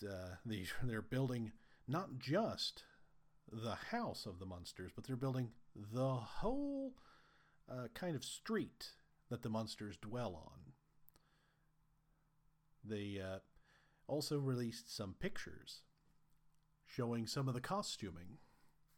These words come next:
I believe they showed concept art for Lily, uh, and they showed the hairpiece and the, uh, latex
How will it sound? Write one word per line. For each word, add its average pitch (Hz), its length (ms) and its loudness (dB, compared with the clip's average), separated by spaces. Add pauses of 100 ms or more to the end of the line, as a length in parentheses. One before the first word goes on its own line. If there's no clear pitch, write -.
(180)
I 98 220 -8 (160)
believe 131 280 4
they 120 140 2
showed 117 380 0 (460)
concept 175 360 2
art 139 200 2
for 110 300 -2
Lily, 120 600 2 (720)
uh, 107 240 -2
and 98 120 -4
they 101 120 -2
showed 98 560 -2 (580)
the 104 360 -4 (160)
hairpiece 180 800 -2 (160)
and 131 560 0 (300)
the, 104 380 -2 (800)
uh, 90 220 -10 (100)
latex 135 920 -2